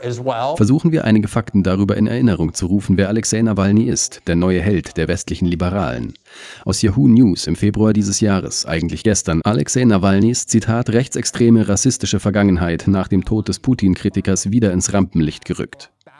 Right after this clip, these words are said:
Speaker 2: Während führende Politiker der Welt dem russischen Oppositionsführer Alexei Nawalny Tribut zollen, haben einige die Aufmerksamkeit auf ein paar unbequeme Aspekte seiner Vergangenheit gelenkt.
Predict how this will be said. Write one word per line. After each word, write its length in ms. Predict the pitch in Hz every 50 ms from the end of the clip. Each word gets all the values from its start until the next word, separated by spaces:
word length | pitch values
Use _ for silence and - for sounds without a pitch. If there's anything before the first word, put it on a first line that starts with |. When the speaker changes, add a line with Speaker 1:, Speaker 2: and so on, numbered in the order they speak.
| - - - - - - - -
Speaker 2:
Während 300 | - 95 98 98 101 98
führende 340 | - 123 135 147 160 156 131
Politiker 460 | - - 95 95 104 - 123 - 117
der 140 | 87 80 71
Welt 320 | 80 85 92 98 - -
dem 80 | 104 101
russischen 360 | 92 120 131 - 147 139 127
Oppositionsführer 880 | - - - 98 95 87 - 104 101 101 98 - - 113 110 110 113 104
Alexei 300 | 101 107 107 - - 107
Nawalny 480 | 101 98 92 92 92 98 101 104 107
Tribut 440 | 101 - - 113 98 113 147 170 -
zollen, 500 | - - - - 85 82 85 95 120 113
haben 240 | 107 98 104 113 104
einige 320 | - 110 120 131 123 127
die 100 | 107 101
Aufmerksamkeit 760 | 92 92 101 - 104 98 95 - - 104 95 - 101 101 98 95
auf 120 | 92 -
ein 140 | 92 92 -
paar 260 | - 95 90 - -
unbequeme 560 | 143 143 117 98 92 - 104 98 92 92 90
Aspekte 480 | 82 87 - - - - - - 95 90
seiner 220 | 85 87 85 85
Vergangenheit 580 | - - 90 - 107 104 78 76 78 67 - -
gelenkt. 480 | 78 71 67 55 50 - - - -